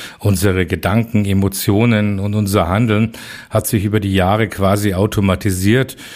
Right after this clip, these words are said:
Ähm, wir reflektieren oft gar nicht mehr richtig und wissen häufig auch gar nicht mehr, ob wir glücklich sind oder beziehungsweise was Glück ist und was uns tatsächlich glücklich macht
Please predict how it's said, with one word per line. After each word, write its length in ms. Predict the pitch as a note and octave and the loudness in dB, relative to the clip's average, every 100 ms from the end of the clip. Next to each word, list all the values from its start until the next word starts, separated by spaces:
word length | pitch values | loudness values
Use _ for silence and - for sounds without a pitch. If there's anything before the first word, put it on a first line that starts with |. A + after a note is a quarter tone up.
| - - | -20 -4
Ähm, 680 | A2+ A2 G2+ G2 G#2+ G#2+ G2+ | 0 0 -2 -10 -10 -10 -8
wir 240 | A#2+ G#2+ G#2+ | -2 0 0
reflektieren 1080 | A#2+ A2 - - B2+ C#3+ B2 G#2 F#2+ G2 F2+ | 0 -2 -4 -2 2 2 2 -2 -4 -10 -4
oft 260 | G#2+ - | -4 -4
gar 180 | - G#2 | -4 0
nicht 220 | G#2 - | -2 0
mehr 160 | G#2+ G2 | 0 2
richtig 380 | A2+ - A2 A2 | -2 -2 -2 0
und 160 | G#2 | 0
wissen 260 | A2+ - A2 | -2 0 0
häufig 600 | G#2+ A2 A#2+ G2+ - - | 0 0 -2 -4 -6 -6
auch 220 | G#2 - | -4 -2
gar 220 | - G2 A#2 | 0 0 2
nicht 260 | A#2+ - | 0 0
mehr, 240 | A#2 A2+ A2 - - - | 0 0 -2 -10 -20 -8
ob 220 | - - | -4 0
wir 100 | A2 | -2
glücklich 460 | - A2+ - C3 - | 0 -4 -2 -4 0
sind 420 | B2 B2+ B2 - | 0 0 -2 -2
oder 460 | A2 G#2 A2 G#2 G2 | -2 2 2 2 0
beziehungsweise 920 | G2 - A#2 A2+ G2 G#2 G#2+ A2 G2 | -4 0 0 0 0 0 2 0 0
was 220 | G2 - | -2 0
Glück 260 | G#2+ G#2 A2 | 0 0 0
ist 300 | C#3+ C#3+ - - - - | 0 -2 -12 -16 -18 -8
und 240 | - G#2+ G2+ | -2 0 0
was 120 | G2+ | 0
uns 120 | A2 | -2
tatsächlich 560 | - G2+ - G2+ G#2 E2+ | -2 -2 -2 -2 -2 -2
glücklich 420 | A2 G#2 F#2+ - | -2 -2 -4 0
macht 380 | C3 D3 - | 0 0 -8